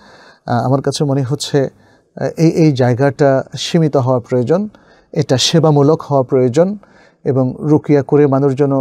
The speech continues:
লাখ লাখ টাকা, কোটি কোটি টাকা এভাবে ইনকামের স্বপ্ন না দেখে। আ, শরিয়ার এই সুন্দর ইনস্ট্রুমেন্টগুলোকে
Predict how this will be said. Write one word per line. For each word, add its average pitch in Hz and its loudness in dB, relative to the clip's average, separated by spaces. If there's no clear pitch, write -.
লাখ 131 0
লাখ 143 0
টাকা, 127 -2
কোটি 151 0
কোটি 143 -2
টাকা 127 -4
এভাবে 139 0
ইনকামের 131 0
স্বপ্ন 131 -4
না 120 0
দেখে। 185 0
আ, 127 -2
শরিয়ার 147 2
এই 151 -2
সুন্দর 208 0
ইনস্ট্রুমেন্টগুলোকে 143 0